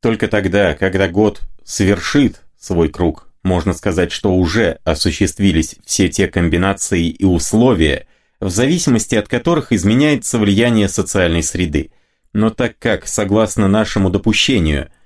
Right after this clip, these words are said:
следующий год является только повторением предыдущего и приводит все к тем же комбинациям,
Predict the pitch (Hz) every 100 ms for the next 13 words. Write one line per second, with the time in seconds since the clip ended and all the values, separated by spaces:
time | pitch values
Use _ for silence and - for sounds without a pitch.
0 | _ _ - - 147 139 180 - 110 98
1 | 90 95 101 120 117 - - 104 - 139
2 | - - 101 - 110 101 87 80 78 95
3 | 85 98 180 - - 71 - - _ _
4 | 131 135 147 156 185 151 151 - - 165
5 | - - 180 107 87 - 104 107 143 104
6 | - - 80 78